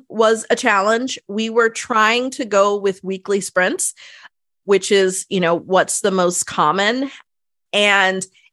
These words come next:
it just, we just don't move that fast. And so we quickly abandoned that. Um, and then also having whip limits on the internal side, because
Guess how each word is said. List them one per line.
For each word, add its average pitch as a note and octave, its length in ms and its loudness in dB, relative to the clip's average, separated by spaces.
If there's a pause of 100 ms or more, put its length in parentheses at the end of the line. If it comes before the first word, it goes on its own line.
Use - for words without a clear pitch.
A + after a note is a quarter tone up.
it B3 160 0
just, A#3+ 420 0
we A3+ 140 0
just G3 240 -4
don't E3 220 0
move D3+ 180 -4
that E3+ 240 -2
fast. A3+ 540 0 (340)
And F#3+ 220 -2
so F#3+ 240 2
we F#3 180 -8
quickly B3 760 -6
abandoned F3+ 920 0 (240)
that. E3 300 2 (300)
Um, G#3 240 -2
and B3 180 0
then B3+ 260 0
also A#3 920 2
having F#3+ 720 0
whip A#3+ 320 0
limits F#3+ 440 -2
on F3+ 180 0
the F3 180 -6
internal E3+ 460 -4
side, - 400 -4 (480)
because C#4+ 800 0